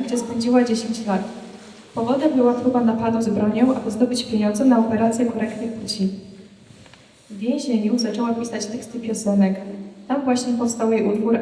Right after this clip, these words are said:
I Am Her, manifest tożsamości. Pomiędzy dwa tysiące szesnastym a dwa tysiące siedemnastym rokiem, po wyjściu na wolność, zaczęła publikować własne nagrania.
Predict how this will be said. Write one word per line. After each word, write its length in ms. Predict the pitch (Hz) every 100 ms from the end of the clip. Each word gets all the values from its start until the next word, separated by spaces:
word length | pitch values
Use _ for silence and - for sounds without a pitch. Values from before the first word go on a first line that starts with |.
| 226
I 40 | 226
Am 120 | 214
Her, 240 | 196 220 262 - 226
manifest 420 | 220 233 240 -
tożsamości. 720 | 240 - 220 202 190 - 196 185 - - - - - -
Pomiędzy 300 | 254 285 311
dwa 140 | 254
tysiące 380 | 254 233 226 226
szesnastym 520 | - 226 226 214 196
a 40 |
dwa 120 | 202 214
tysiące 400 | 220 220 214 202
siedemnastym 540 | 196 202 202 202 - 196
rokiem, 440 | 190 220 240 214 - - - -
po 80 | 214
wyjściu 360 | 254 262 254
na 100 | 226
wolność, 640 | 202 214 208 240 - -
zaczęła 300 | - 208 254
publikować 560 | 254 226 220 226 233 226
własne 320 | 202 202 226
nagrania. 540 | 214 - 196 196 185